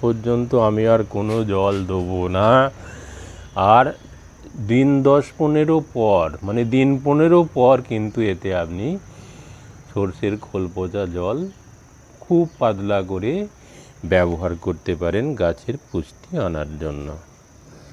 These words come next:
আর যদি আপনি সর্ষের খোল পচা জল এতে নাও দেন, তাতেও কোনো অসুবিধে নেই। এতে যে মাটি তৈরি করে দিলাম, যে গোবর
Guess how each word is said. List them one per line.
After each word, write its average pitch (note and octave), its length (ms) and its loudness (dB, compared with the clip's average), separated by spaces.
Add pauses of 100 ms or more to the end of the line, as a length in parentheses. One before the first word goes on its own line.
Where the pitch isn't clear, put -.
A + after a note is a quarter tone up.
(800)
আর E2+ 120 0 (120)
যদি F#2 240 0
আপনি A2+ 180 2 (140)
সর্ষের G#2+ 420 -4 (120)
খোল G2+ 160 0 (100)
পচা G2+ 320 -2
জল G2+ 160 0
এতে F#2 180 -6 (120)
নাও E2 260 -4 (120)
দেন, F#2+ 160 0 (160)
তাতেও F#2+ 340 -2 (140)
কোনো G#2 180 -2 (180)
অসুবিধে E2+ 560 -6 (120)
নেই। F#2 240 0 (760)
এতে F#2+ 240 0 (140)
যে A2+ 100 2
মাটি G2+ 380 0 (100)
তৈরি G2 280 0
করে F2+ 260 -2
দিলাম, D#2+ 420 -4 (880)
যে G2 140 2
গোবর G2+ 380 2